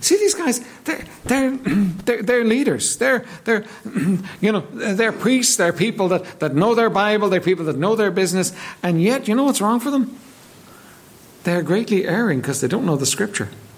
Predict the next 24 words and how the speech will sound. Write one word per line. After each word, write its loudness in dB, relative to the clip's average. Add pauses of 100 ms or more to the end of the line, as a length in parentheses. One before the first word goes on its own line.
(260)
What's -2
Jesus 2
saying -4
to -10
them? -4
"Guys, -2
if -2
you 2
would 0
read 2
your 0
Bible 0
and -2
study 0
your 2
Bible, -2
you 2
wouldn't 2
be 4
asking -2
me -2
this -4
stupid -2
question." -2